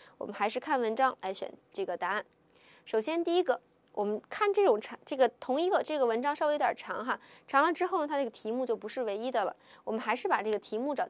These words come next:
先看一下。前两个题目其实没有什么话，没有什么可说的，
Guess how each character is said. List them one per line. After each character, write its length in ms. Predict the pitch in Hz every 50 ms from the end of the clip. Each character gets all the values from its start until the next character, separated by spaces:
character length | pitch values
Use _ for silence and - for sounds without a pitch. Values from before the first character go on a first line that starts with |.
| _ -
先 200 | - - 254 254
看 200 | - 339 320 233
一 40 | 214
下。 160 | - 202 - _ _ _ _ - - - - _ -
前 220 | - - 285 339
两 160 | 453 359 240
个 80 | - 214
题 120 | - 226
目 140 | 226 247 247
其 140 | 240 - 220
实 100 | 233 240
没 80 | 226
有 160 | 226 247 247 226
什 100 | - 185
么 80 | 190
话， 240 | 196 - 233 196 196 - - -
没 140 | - 226 254
有 80 | 262
什 100 | 254 247
么 80 | 220 220
可 140 | - - -
说 180 | - 208 202
的， 100 | 196 -